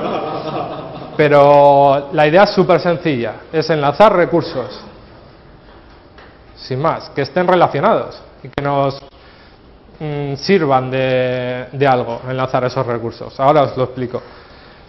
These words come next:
Pero para que nosotros tengamos la certeza de que el cliente está entendiendo nuestro, nuestro pollo hipermedia en la api, tiene que saber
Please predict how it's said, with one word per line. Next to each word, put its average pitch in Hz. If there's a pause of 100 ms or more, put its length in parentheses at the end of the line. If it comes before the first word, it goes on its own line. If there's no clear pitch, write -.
Pero 147
para 147
que 147
nosotros 170
tengamos 190
la 180
certeza 165
de 151
que 151
el 131
cliente 165
está 156
entendiendo 160
nuestro, 131 (100)
nuestro 127
pollo 160
hipermedia 147
en 143
la 143
api, 165 (440)
tiene 151
que 156
saber 165